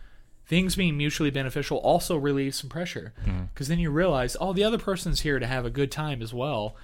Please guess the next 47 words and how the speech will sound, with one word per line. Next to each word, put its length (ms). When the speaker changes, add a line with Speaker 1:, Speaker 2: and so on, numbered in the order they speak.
Speaker 1:
They 80
wanna 200
enjoy 340
their 140
night. 420
You 100
know, 160
they 100
wanna 200
be 120
out 120
with 80
their 80
friends, 400
drink. 220
Speaker 2:
Mm-hmm. 60
Speaker 1:
They 80
wanna 160
feel 180
attracted. 480
They 80
wanna 180
feel 200
wanted. 360
They 60
wanna 240
feel 160
desired. 720
Speaker 2:
Mm-hmm. 220
Speaker 1:
So 380
when 100
you're 120
approaching 480
people 640
and 100
you're 100
discussing 760
and 80
talking 400
to 100
them, 340
when 160
you 80
take 260
an 80
interest 480
in 180